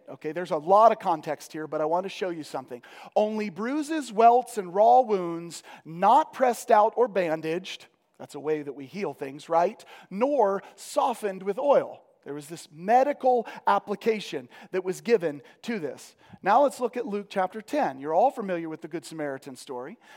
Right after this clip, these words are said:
But a Samaritan who was on a journey came up to him, and when he saw him, he felt compassion and came to him and bandaged up his wounds,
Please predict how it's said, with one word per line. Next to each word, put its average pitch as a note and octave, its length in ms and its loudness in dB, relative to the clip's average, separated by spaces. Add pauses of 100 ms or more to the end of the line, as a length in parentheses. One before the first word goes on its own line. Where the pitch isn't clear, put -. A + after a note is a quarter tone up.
(140)
But A3 100 0
a G#3 40 -2
Samaritan A#3 840 -2 (160)
who A#3+ 100 -8
was G#3 160 -6
on A3+ 200 2
a D#4+ 40 -2
journey F#3+ 380 -6
came A3+ 320 -2
up C4+ 160 0
to E3+ 100 -8
him, D#3+ 300 -2 (180)
and F3+ 100 -6
when F#3+ 140 -4
he G3+ 140 -8
saw D4 380 0
him, E3+ 300 -6 (180)
he A3 100 -8
felt C4 340 2
compassion A3 680 -2 (200)
and F3+ 200 -4
came C4 340 -4
to A#3 180 -8
him G3 280 -6
and D#3 200 -10
bandaged B3 580 -6
up G3+ 180 0
his F#3+ 200 -10
wounds, D#3+ 500 -8